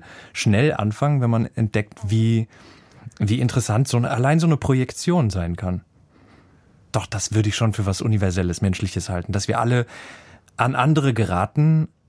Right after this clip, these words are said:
auf die wir eigentlich etwas projizieren oder an die wir genau deshalb geraten oder mit denen aneinander geraten, weil sie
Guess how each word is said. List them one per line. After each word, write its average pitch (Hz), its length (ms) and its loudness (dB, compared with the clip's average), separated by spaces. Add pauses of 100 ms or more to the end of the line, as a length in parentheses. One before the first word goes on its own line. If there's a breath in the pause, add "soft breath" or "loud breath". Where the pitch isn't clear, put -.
(140)
auf 110 240 -2
die 120 180 0
wir 127 140 2
eigentlich 120 340 2
etwas 117 260 -2
projizieren 135 600 0
oder 101 200 0
an 110 140 0
die 107 80 0
wir 120 80 2
genau 123 220 2
deshalb 151 420 0
geraten 117 400 0
oder 113 180 0
mit 123 240 2
denen 156 260 4
aneinander 123 440 2
geraten, 101 500 0
weil 113 240 2
sie 139 280 2